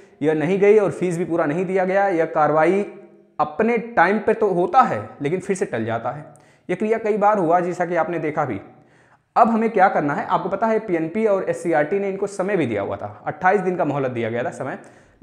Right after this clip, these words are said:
पाँच दिसंबर को यह इनका अट्ठा-, मतलब अट्ठाईस दिन कंप्लीट हो गया था, समझ रहे हैं ना। इसके बाद आज देख लो कौन से फरवरी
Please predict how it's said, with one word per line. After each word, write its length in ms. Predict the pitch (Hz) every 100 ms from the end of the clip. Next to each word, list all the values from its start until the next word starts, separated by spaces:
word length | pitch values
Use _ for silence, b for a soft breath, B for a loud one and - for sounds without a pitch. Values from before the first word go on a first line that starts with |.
| -
पाँच 180 | 165 202
दिसंबर 360 | 170 180 180 160
को 420 | 117 107 - -
यह 220 | 135 139 147
इनका 180 | 139 156
अट्ठा-, 300 | 151 139 135
मतलब 160 | 139 156
अट्ठाईस 320 | 143 139 143
दिन 120 | 170
कंप्लीट 380 | 165 135 127 123
हो 80 | 113
गया 140 | 110
था, 240 | 110 113 - - _ _ _ _ _ _ _
समझ 180 | 127 135
रहे 140 | 170
हैं 60 | 214
ना। 80 | - B B B
इसके 200 | 147 220
बाद 300 | 190 202 220 - B -
आज 160 | 147 185
देख 260 | 170 175 175
लो 100 | 185 - - -
कौन 180 | 156
से 120 | 170 175
फरवरी 360 | 156 139 147